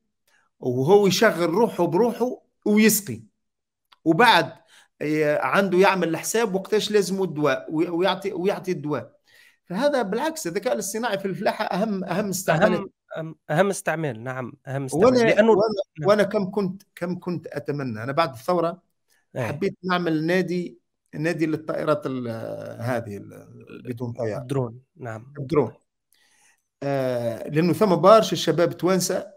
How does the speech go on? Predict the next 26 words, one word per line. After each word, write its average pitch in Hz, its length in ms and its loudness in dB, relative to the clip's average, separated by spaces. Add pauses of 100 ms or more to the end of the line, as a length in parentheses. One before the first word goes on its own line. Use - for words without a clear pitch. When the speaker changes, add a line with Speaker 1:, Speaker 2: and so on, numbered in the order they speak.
(220)
Speaker 1:
آه، - 160 -10
عندهم 143 340 -2
هاك 143 140 -2
الوقت 135 280 -6
الضايع، 151 460 6 (220)
ولكن 165 540 -2
ريت 175 340 2
عندهم 156 360 -2
ذكاء 147 340 -2
كبير. 151 480 -4 (840)
قلت 240 120 0
Speaker 2:
نعم. 233 100 0
Speaker 1:
نجيب 202 180 0
لهم 214 260 0 (260)
عشرة، 170 480 2
عشرين 180 460 2
وحدة، 180 340 -4
ما 214 100 -4
تكلفش 277 440 -2
فلوس، 202 340 -8
يعني 123 160 -6
ما 147 100 -8
تكلفش 196 340 -8
حاجة 175 200 -6
كبيرة، 160 360 -2
حتى، 170 420 2